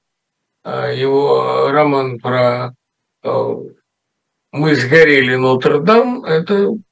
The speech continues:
было замечательное произведение, и хорошо, что его издали.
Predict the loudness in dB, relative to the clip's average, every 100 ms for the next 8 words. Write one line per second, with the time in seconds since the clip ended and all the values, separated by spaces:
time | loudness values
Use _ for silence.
0 | _ _ _ -4 -2 -2 -2 -4 0 2
1 | 2 0 -4 -2 -4 -4 -6 -2 2 2
2 | 2 0 2 2 2 2 2 2 -2 0
3 | 2 0 0 2 4 4 0